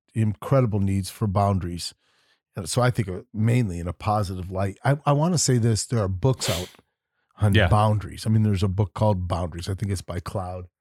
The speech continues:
Speaker 2: Yes. Yeah,
Speaker 1: So
Speaker 2: yeah, yeah.
Speaker 1: I, I wanna start off by saying this, and I think you'd agree.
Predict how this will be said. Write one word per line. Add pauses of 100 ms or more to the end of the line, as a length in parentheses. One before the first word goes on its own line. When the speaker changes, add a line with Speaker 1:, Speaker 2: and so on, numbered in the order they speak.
Speaker 2:
Yes.
Yeah,
Speaker 1:
So
Speaker 2:
yeah, (200)
yeah.
Speaker 1:
I,
I
wanna
start
off
by
saying
this, (320)
and (680)
I
think
you'd
agree.